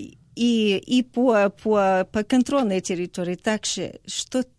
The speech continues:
то, что слышишь больше всего, это то, что люди хотят мир. Люди хотят, чтобы конфликт закончился. И, э, и, и они в-, и люди видят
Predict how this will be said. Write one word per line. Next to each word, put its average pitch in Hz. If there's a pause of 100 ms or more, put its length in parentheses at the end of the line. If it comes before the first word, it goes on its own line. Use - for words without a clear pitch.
то, 254
что -
слышишь 277
больше -
всего, 269
это 226
то, -
что -
люди 233
хотят -
мир. 156 (360)
Люди 233
хотят, 214
чтобы 196
конфликт -
закончился. - (460)
И, 208
э, 185 (360)
и, 196 (960)
и 226
они 254
в-, 220
и 233
люди 240
видят 226